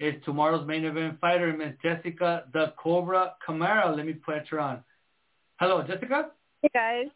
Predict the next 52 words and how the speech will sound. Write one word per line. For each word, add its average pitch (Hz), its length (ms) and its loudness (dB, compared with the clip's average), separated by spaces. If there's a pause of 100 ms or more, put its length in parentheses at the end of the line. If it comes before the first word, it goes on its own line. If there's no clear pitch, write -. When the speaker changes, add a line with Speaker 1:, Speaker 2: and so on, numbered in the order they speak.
(640)
Speaker 2:
Hey. 262 380 -4
Speaker 1:
Hey. 214 480 0
Speaker 2:
Can 214 100 -18
you 240 60 -14
hear 262 160 -14
me? 262 180 -18
Speaker 1:
How 160 80 -4
you 175 120 -2
doing? 151 340 -4
Speaker 2:
<laughs> 240 440 -12 (1500)
I'm 226 180 2
good. 294 280 2
How 247 80 0
are 240 100 0
you 269 100 -12
guys 254 140 -8 (100)
doing? 202 280 -10 (880)
Speaker 1:
Good, 165 300 0
thank 185 220 -2
you. 151 140 0 (220)
Well, 262 240 2
thank 214 160 -4
you 233 80 -6
for 214 120 -2
being 220 300 -4
here 220 160 0
on 214 80 0
the - 80 -6
Two 208 120 -12
Minute 202 160 -10
Round. 202 240 -2
Your 160 120 -4
host 175 220 -6
and 170 100 -14
jazz 175 240 -2
look 180 160 -10
at 160 160 -8
female 170 240 -6
boxing. 202 460 -4
My 156 100 -4
name 143 120 -8
is 135 80 -14
Felipe 131 240 -12
Leon. 151 340 -2
With 151 200 -4
us 151 220 -4
on 143 120 -6
the 135 60 -6
line 147 400 -4
as 131 180 -4
well 151 220 0
is 139 180 -6